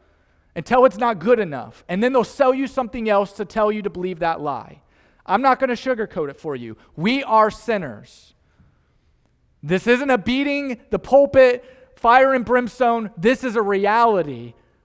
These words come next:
And I wanna tell you why it's a good thing to recognize that. Because Jesus did not come for the righteous. He didn't come for the healthy. He didn't come for people who have their life together. So if you wanna sit back and polish your halo,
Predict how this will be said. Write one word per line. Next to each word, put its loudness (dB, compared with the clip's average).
And -8
I -2
wanna -2
tell 0
you -4
why 0
it's -12
a -8
good -2
thing -6
to -14
recognize -8
that. -20
Because -8
Jesus -6
did -8
not -2
come -4
for -8
the -10
righteous. -8
He -12
didn't -4
come 0
for -2
the -2
healthy. -6
He -8
didn't -4
come 0
for -8
people -6
who -6
have 2
their -2
life 0
together. 0
So -2
if -2
you -2
wanna 0
sit -2
back -2
and -8
polish 0
your -8
halo, 2